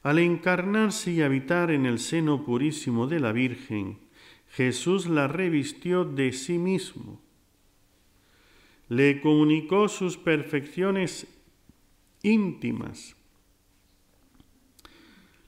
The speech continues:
Le infundió sus sentimientos, sus deseos,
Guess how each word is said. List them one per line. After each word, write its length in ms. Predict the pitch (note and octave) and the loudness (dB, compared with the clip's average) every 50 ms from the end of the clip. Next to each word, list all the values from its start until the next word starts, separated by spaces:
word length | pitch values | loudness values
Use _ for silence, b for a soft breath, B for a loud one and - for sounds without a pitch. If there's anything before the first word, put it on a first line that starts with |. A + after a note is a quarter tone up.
| B | B
Le 200 | - C#3 C#3+ D3 | 2 4 6 6
infundió 840 | D3+ D3+ D3+ C#3+ D3 - D#3 E3 E3 E3 D#3+ D#3 E3+ F#3+ G3+ G#3+ G3+ | 6 6 4 2 2 4 4 4 4 4 0 0 2 2 2 2 2
sus 340 | G3+ - G3+ G3 F#3+ G3 | 0 0 0 2 0 0
sentimientos, 1300 | - - F#3 F#3 F3 E3+ D#3 D#3+ - D#3+ D#3+ E3+ F#3+ G3+ G#3 G3 F3+ D3+ - - - G#2 - - - - - - | -2 -2 0 0 0 0 -2 -2 0 0 0 2 2 0 0 0 -2 -4 -6 -8 -10 -10 -10 -12 -16 -20 -20 -20
sus 380 | - - - E3+ E3 D3+ - - | -14 -6 -2 0 0 0 0 0
deseos, 920 | D3+ C#3+ C#3 - - G3 G3 G3 F#3 D#3+ B2+ A2 G#2+ G2+ - - - | 0 0 0 -2 -2 -2 -2 0 -2 -2 -4 -6 -8 -10 -14 -18 -20